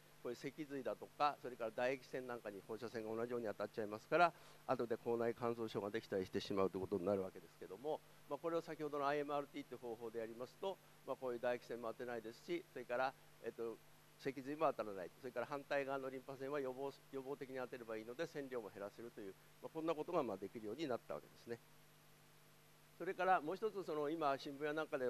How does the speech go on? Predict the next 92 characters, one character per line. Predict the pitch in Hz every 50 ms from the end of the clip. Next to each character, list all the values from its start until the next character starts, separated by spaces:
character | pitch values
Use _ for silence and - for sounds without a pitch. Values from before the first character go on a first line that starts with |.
| 120 - -
話 | 123 123 123
題 | 131 135 135
に | 139
な | 139 139
っ | -
て | - 127
い |
る | 123 120
そ | 127
の | 113
重 | 110 113 135 147 156
粒 | 151 156 160
子 | 151 -
線 | - 170 156 151
と | - 123
い |
う | 110
こ | 104
と | 95 95 90
で | - -
す | -
ね。 | 135 139 143
そ | -
れ | 127 117
か | 123 120
ら、 | 117 -
あ | - 120
の、 | 117 110 117 120 - -
炭 | - 139 135 135 131
素 | - 135 127
線 | - 143 131 127 -
と | - 120
か | 123 117 113 117 - -
陽 | 120 127 131 135 135
子 | -
線 | - - 139 135
と | 135 123
い | 107
う |
の | 113
は | 131 170
何 | 208
が | 220 208
い | 185 160
い |
の | 139 131
か | - 113
っ | 110
て | - - 113
い | 101
う | - -
と、 | 156 143 113 - - - - - - -
今 | 139 143 170 190
ま | 208 226
で | 196 185 -
使 | - -
っ | 156 151
て | - 147
る | 139 131
X | 127 120 - - -
線 | 165 151 143
と | -
い | 135
う |
の | 117
は | 113
ず | 107 117
ー | 135 147 160 165 165
っ | 165 -
と | 180
中 | 165 190 - 226
ま | 196 151
で | 127 120
こ | 110 110
う | - -
入 | 185
っ | 220
て | - 330
い | -
っ | -
ち | -
ゃ | 117
う | 110
ん |
で | 101 90
す | 104
ね。 | 117 131 139 -
し | -
た | 156
が | 156 170
っ |
て | - - 180 175 165